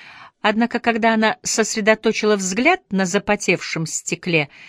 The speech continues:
темнота за ним казалась непроницаемой и неподвижной.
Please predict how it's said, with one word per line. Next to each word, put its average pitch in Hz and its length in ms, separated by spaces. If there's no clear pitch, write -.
темнота 220 600
за 302 140
ним 302 200
казалась 269 580
непроницаемой 247 920
и 247 200
неподвижной. 147 880